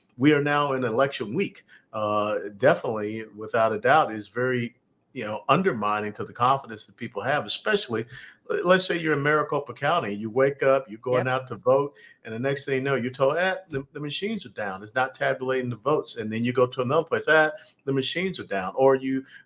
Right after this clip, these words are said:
Speaker 1: go to a voting location, "Eh, we ran out of ballots. We don't have enough ink." This level of incompetence is really starting to frustrate people. And, uh,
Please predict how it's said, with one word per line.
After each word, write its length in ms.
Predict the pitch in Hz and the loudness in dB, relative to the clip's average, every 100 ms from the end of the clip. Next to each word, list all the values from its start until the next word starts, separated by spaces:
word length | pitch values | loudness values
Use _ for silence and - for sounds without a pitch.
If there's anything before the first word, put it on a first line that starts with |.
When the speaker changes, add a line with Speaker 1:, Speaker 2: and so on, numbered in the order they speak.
| - | 0
Speaker 1:
go 200 | 135 143 | 0 2
to 180 | 147 | -2
a 80 | 131 | 0
voting 320 | 127 135 135 | 2 0 2
location, 460 | 127 127 139 135 - - | 0 0 -2 -4 -8 -4
"Eh, 180 | 156 156 139 | -2 -2 -2
we 240 | 139 135 | -4 -4
ran 200 | 131 139 | -2 0
out 160 | 139 131 | 0 0
of 120 | 95 | -2
ballots. 480 | 120 127 127 127 - | 2 4 4 0 -4
We 80 | 104 | -6
don't 140 | 117 | -4
have 200 | 123 113 | -2 -4
enough 260 | 107 110 - | -4 -8 -6
ink." 260 | 139 143 - - - _ _ _ 151 | -6 -6 -10 -20 -20 _ _ _ -6
This 300 | 147 196 143 | 0 0 2
level 420 | 135 214 254 220 | 2 2 2 -4
of 120 | 139 | -6
incompetence 840 | 104 - 101 156 202 156 113 101 107 | -10 -10 -2 -2 -2 -8 -10 -10 -12
is 140 | 101 | -12
really 300 | 98 127 143 | -4 -2 -2
starting 400 | - 120 110 101 | -4 -2 -2 -4
to 60 | - | -4
frustrate 560 | 127 165 - 104 95 | -2 -2 -2 -4 -4
people. 420 | 104 95 - 104 - - - - | -10 -10 -8 -10 -10 -20 -16 -2
And, 380 | 123 120 123 | 0 0 -2
uh, 80 | 123 | -6